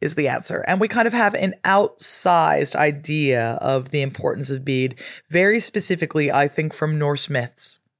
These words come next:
And since we have all these great Norse myths that are still alive in the medieval period, one of the things that happens all the time is that the gods are constantly drinking mead, aren't they? Odin's constantly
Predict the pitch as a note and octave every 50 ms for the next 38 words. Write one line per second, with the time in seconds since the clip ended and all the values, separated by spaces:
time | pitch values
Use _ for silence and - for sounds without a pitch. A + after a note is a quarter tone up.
0 | _ - D#3+ E3+ E3+ - - E3+ E3 D3+ - - - F3 E3+ E3 D#3+ E3 E3 D#3
1 | D3 C#3+ D3 D3 D3 C3+ C3+ - E3+ E3 D3+ - - C#3+ C3+ C3+ - - F#3 G3+
2 | G#3 G3 - - - - C#3 C3 A#2+ B2+ C3 - - C#3+ C3+ C3 C3 C3 C3 B2
3 | B2+ C#3 C#3+ D3+ D3 D3+ D3 C#3+ C#3+ C#3+ C#3 C#3+ C#3 C3+ C#3+ C#3+ C#3+ C#3 C#3 C3+
4 | C3+ C3+ C3+ B2+ C3 B2 B2 B2 B2+ B2+ - - - - - _ - D3+ F#3 G3
5 | F#3+ F3 E3 D3+ E3+ D#3 D#3 C#3 - C3+ C#3 C#3+ C#3 C3 - C#3 C3+ - - C#3
6 | C#3 C#3 C#3 - - D#3+ D3 C#3+ - A#2+ C#3+ C#3 - C#3 B2 - - D3+ C#3+ -
7 | G3+ B3+ D4 C4 F#3+ D3 - D#3 C3+ - - - A3+ C4+ B3+ - E3 C#3 D3 C#3
8 | C3+ C#3 C3+ C3 - B2+ A#2 A#2 A#2 A#2 A#2 - A2+ D3+ F3+ F#3 - C#3+ A2 -
9 | - - _ _ _ _ _ _ - F3 F#3 F#3+ F3+ F3+ F3 E3+ D#3 C#3 - -
10 | F#3 D#3 D#3 E3 - - - D3+ D#3 D3+ D3 C#3+ C#3+ C#3 C3+ C3 C3+